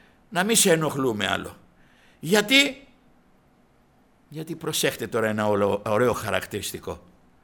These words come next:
Δεν ξέρω τώρα αν το έχω, προσπαθώ να το αποκτήσω.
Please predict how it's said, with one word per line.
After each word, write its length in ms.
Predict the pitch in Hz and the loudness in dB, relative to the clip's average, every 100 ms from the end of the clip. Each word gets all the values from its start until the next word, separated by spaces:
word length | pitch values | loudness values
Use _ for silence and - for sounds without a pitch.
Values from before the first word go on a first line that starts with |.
| _ _ _ _ _ _ _ _ | _ _ _ _ _ _ _ _
Δεν 100 | - | -16
ξέρω 340 | 127 135 123 117 | -2 2 2 2
τώρα 220 | 120 117 | -2 -4
αν 100 | 107 | -4
το 120 | 113 | 0
έχω, 360 | 120 123 120 - - _ _ _ _ | 0 -2 -8 -14 -20 _ _ _ _
προσπαθώ 480 | - - 123 - 143 | -14 -8 -6 -2 0
να 120 | 110 | 0
το 100 | 95 | -4
αποκτήσω. 540 | 98 - - 98 - | -6 -8 -12 -10 -10